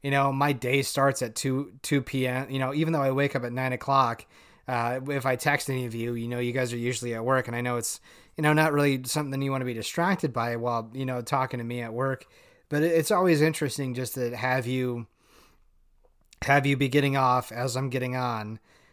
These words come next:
And then, like, I'll text you guys late at night, and then you won't text me to the next day. And it's, I just a whole cluster banana sandwich of, of all the dumb stuff. So I really appreciate you guys. You, you make, uh, you make this, uh, transitional period from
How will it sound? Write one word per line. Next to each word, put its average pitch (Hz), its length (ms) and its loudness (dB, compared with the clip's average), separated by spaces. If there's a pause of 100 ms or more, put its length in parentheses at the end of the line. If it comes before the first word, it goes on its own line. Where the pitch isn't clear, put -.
(140)
And 131 180 -2
then, 135 100 0
like, 135 160 2
I'll 139 120 4
text 139 300 2
you 135 60 -2
guys 123 300 0
late 123 160 0
at 123 80 -4
night, 123 160 -2
and 117 120 -8
then 120 80 -6
you 127 120 -2
won't 127 160 -2
text 135 180 -2
me 131 80 0
to 123 60 -2
the 120 80 -2
next 120 200 -4
day. 120 80 -4
And 117 80 -4
it's, 117 200 -6
I 139 180 -2
just 123 260 -6
a - 120 -6
whole 117 440 -6 (120)
cluster 107 560 -4 (420)
banana 127 460 -2
sandwich 113 480 -6
of, 104 300 -14
of 113 180 -6
all 110 140 -2
the 117 100 -4
dumb 104 260 -6
stuff. 101 300 -8
So 123 320 0 (340)
I 147 60 0
really 180 260 8
appreciate 156 440 2
you 135 160 -4
guys. 127 480 -4 (100)
You, 120 180 -8
you 120 200 -10
make, 127 340 -6
uh, 120 180 -2
you 127 220 -4
make 131 200 -4
this, - 280 -6
uh, 127 180 -2
transitional 123 640 -6
period 127 400 -4
from 117 380 -6